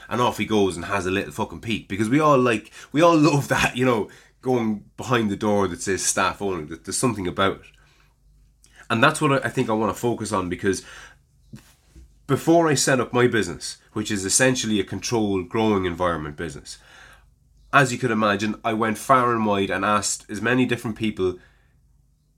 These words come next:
who I thought might be of benefit to ask, and I asked them the question, you know, what did, what did they think? Was I on the right track? Was I on to something? Or was this just a fucking dead end? Or what was the story? And every single last person that I asked, to a man, said that it couldn't be done.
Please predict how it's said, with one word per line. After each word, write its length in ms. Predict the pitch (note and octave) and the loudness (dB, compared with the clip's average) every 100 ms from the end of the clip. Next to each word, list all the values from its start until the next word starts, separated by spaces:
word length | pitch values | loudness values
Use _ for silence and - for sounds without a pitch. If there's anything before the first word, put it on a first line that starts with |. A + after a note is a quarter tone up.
| - | -6
who 160 | A2 | -2
I 60 | G#2 | 0
thought 260 | A#2 A2+ | 0 0
might 220 | A2 G#2+ G#2 | 2 -2 0
be 80 | |
of 140 | G2 - | -4 0
benefit 480 | A2 G#2+ - F#2+ - | 0 0 -4 -10 -8
to 240 | A#2 G#2 | -4 0
ask, 360 | F#2+ F2 - - - | 0 -2 -6 -14 -10
and 160 | G#2 G2+ | -2 2
I 20 | |
asked 240 | A2+ G#2 | 2 0
them 120 | A2 | -4
the 80 | G2 | -6
question, 440 | F#2 G#2+ G#2 - F#2+ | -4 -4 -2 -4 -4
you 60 | |
know, 60 | F2+ | -4
what 240 | F#2+ A2+ | -2 -4
did, 180 | G2 F2+ - | -6 -16 -6
what 180 | A#2 G#2+ | -6 -6
did 120 | G2+ | -4
they 80 | G2+ | -6
think? 340 | - A2 F2 | -4 -6 -4
Was 140 | F2 | -6
I 100 | F2+ | -2
on 160 | G2 A2 | 0 0
the 80 | G#2 | 0
right 220 | G2+ F#2+ | -2 -4
track? 280 | - G#2+ - | -2 -2 -2
Was 140 | F#2 | -6
I 100 | F2+ | 0
on 200 | G2 G2+ | 2 0
to 80 | F#2 | 0
something? 420 | - G#2+ G2+ F#2 - - - | -2 -2 -4 -8 -10 -20 -8
Or 140 | G#2+ | -2
was 160 | G2 F#2 | -2 -2
this 140 | G#2 | -4
just 180 | G2 F#2+ | -6 -8
a 40 | |
fucking 340 | F#2 G#2 - F2 | -8 -8 -8 -4
dead 260 | G#2 G2 | 0 0
end? 260 | F#2 F#2 F2 | 0 -2 -4
Or 140 | - | -8
what 300 | E2+ F#2 F#2+ | -6 -4 -4
was 100 | E2 | -8
the 80 | - | -8
story? 400 | E2+ F#2+ D#2+ D2+ - - - | -6 -4 -4 -6 -10 -8 -2
And 140 | A2 | 0
every 260 | C#3 D3+ D3 | 2 2 2
single 340 | C#3+ C#3+ B2 | 0 0 0
last 260 | B2 G#2+ - | 0 0 -2
person 360 | A#2 G#2+ F#2+ F#2 | -4 -4 -6 -6
that 100 | F2+ | -4
I 100 | F#2 | 0
asked, 300 | F#2+ F2+ - | -2 -4 -6
to 120 | G2 | -4
a 60 | |
man, 460 | F2 G2+ F#2+ F2 E2 - - | 0 2 2 0 -6 -16 -10
said 240 | - A#2 | -4 -2
that 100 | G2 | -2
it 120 | F#2+ - | -4 -4
couldn't 300 | - - F2 | -10 -8 -8
be 80 | |
done. 320 | D#2+ F2+ - | -4 -4 -4